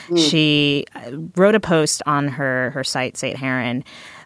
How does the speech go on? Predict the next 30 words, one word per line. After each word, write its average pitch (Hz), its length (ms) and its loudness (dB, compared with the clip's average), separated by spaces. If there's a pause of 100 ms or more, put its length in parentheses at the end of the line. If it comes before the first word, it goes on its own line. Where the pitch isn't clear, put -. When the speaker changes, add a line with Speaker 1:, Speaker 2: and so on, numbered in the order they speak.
Speaker 2:
in 156 160 2
which 151 160 4
she 143 580 0
detailed 165 760 2
a 135 420 -4
incident 160 480 2
where 139 160 0
she 143 220 -2
was 139 200 0
at 135 180 2
a 131 80 0
Kraftwerk 156 720 0 (360)
concert, 127 640 -4
and 139 420 -2
they're, 160 200 -2
like, 202 200 -2
a 151 180 0 (800)
dance 165 440 2 (180)
band, 170 380 4
electronic 151 460 -2
band. 147 420 0
I'm 202 100 6
not 247 120 4
really 233 200 2
familiar 165 360 -2
with 170 120 -2
them. 165 320 -2
I 143 80 -2
know 135 400 0
I'm 135 260 -2